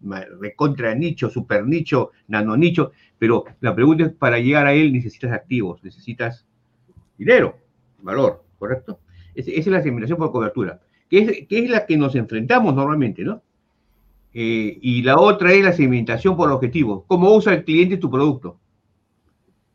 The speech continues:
Entonces, ese es otro tema también, porque, eh, eh, podría ser,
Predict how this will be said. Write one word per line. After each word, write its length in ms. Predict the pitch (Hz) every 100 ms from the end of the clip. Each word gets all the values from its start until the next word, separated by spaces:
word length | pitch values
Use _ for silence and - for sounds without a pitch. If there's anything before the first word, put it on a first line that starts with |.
| _ -
Entonces, 440 | 175 220 220 -
ese 200 | 220 226
es 120 | 220 226
otro 380 | 277 294 185
tema 320 | 175 277 175 131
también, 380 | 196 156 98 _ _ _ -
porque, 420 | 127 123 131 - _ _ _ 120
eh, 300 | 120 117 -
eh, 260 | 120 117 - _ _ _ -
podría 380 | 143 175 220
ser, 420 | 190 220 220 -